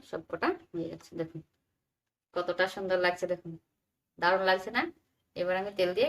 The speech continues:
ভেজে নেব। কড়াইটা বসিয়ে দিয়েছি, গ্যাসটা on করে দিয়েছি। এবার আমি দিয়ে দেবো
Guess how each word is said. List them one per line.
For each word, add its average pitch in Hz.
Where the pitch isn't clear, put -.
ভেজে 190
নেব। 143
কড়াইটা 196
বসিয়ে 214
দিয়েছি, 214
গ্যাসটা 196
on 196
করে 196
দিয়েছি। 202
এবার 190
আমি 190
দিয়ে 190
দেবো 202